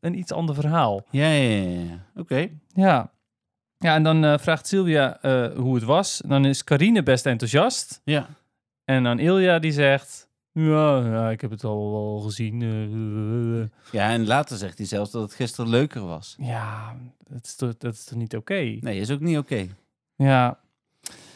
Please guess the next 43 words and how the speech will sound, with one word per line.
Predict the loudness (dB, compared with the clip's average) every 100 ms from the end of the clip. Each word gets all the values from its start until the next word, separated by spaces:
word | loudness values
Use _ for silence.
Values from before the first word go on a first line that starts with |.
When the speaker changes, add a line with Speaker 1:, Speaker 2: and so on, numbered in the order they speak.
| _ _
Speaker 1:
Ja, | 4 4
en | 6 4
dan | 4 2 -4
vraagt | -6 0 0 -2
Sylvia, | -4 0 2 2 2
"Hey, | 0 2 2 2 0
eh," |
want | 0 -2 0
Carine | 0 2 2
die | 0
gaat | 0
dan | -2 -2
ondertussen | -4 -4 -4 -4 -4 -8 _ _ _ -16
spullen | -12 -6 -4 -4
halen | -4 -4
om | -4
Speaker 2:
Die | -4
salade | -2 0 0 -2
Speaker 1:
s-, |
salade | -2 -2
Speaker 2:
maken. | -2 -2
Speaker 1:
te | -4
maken, | -2 0 -2 -4
Speaker 2:
Ja. |
Speaker 1:
inderdaad. | -2 -2 -4 -6
Speaker 2:
Ja, | -6
volgens | -2 -2 -2
mij | -2
gewoon | -2
maken, | -2 -4 -6
want | -10
ze | -10
is | -12
best | -2 2
Speaker 1:
Ah, |
Speaker 2:
wel | 2
lang | 0
Speaker 1:
oké. | -4
Speaker 2:
weg. | -4 -8 _
Speaker 1:
Ja, | 2
dat | 2 2
wel, | 2 2 2
ja. | -2 -4